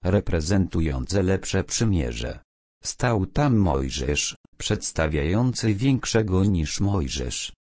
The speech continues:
Co uczynił? Najpierw zabił ofiarę za grzech, a na podstawie tej ofiary mogło być uczynione przymierze i to krwią tych ofiar kropiono celem dokonania tegoż przymierza.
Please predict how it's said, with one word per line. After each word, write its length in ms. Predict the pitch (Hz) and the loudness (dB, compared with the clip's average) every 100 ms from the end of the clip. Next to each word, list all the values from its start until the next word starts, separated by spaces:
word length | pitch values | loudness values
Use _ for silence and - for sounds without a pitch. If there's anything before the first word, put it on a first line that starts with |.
| _ _ - | _ _ -8
Co 180 | - 76 | -4 -2
uczynił? 680 | 82 - 104 71 62 64 - _ _ _ _ | -2 0 0 0 -2 -8 -12 _ _ _ _
Najpierw 680 | 107 135 143 - 127 113 - - | 2 4 4 2 2 2 -2 -4
zabił 640 | 110 113 95 85 80 78 | 0 0 2 2 2 0
ofiarę 420 | 73 110 101 76 | 0 0 2 0
za 220 | 69 67 | 0 -4
grzech, 540 | 62 60 117 131 - - _ - | -4 -2 0 0 -4 -18 _ -2
a 140 | 92 | 2
na 160 | 80 73 | 2 0
podstawie 760 | - 80 - - 135 113 82 76 | -2 -4 -4 -2 -2 0 0 0
tej 320 | 101 95 - | 0 0 0
ofiary 540 | 98 - 113 120 87 | 0 2 2 2 2
mogło 480 | 90 95 78 85 80 | 4 2 2 2 4
być 320 | 80 80 - | 2 0 -2
uczynione 720 | 92 90 - 95 135 123 107 | -4 -4 0 2 4 4 2
przymierze 680 | - 101 85 90 120 139 151 | 2 2 4 4 2 2 0
i 260 | - 110 - | 0 -2 0
to 160 | 110 | -4
krwią 640 | - 92 85 82 78 76 65 | -2 0 0 2 0 0 -2
tych 320 | 82 - - | -4 -6 -6
ofiar 360 | 131 - 80 - | -4 -2 -2 -2
kropiono 600 | - - 101 101 95 90 | -4 0 2 2 2 0
celem 580 | - 113 123 131 104 | 0 2 2 2 2
dokonania 720 | 80 80 82 82 64 64 71 | 2 0 2 2 0 -2 -2
tegoż 500 | - 117 123 123 - | 0 0 2 0 0
przymierza. 840 | - - 98 85 62 58 60 60 | -4 -2 2 2 2 -2 -8 -10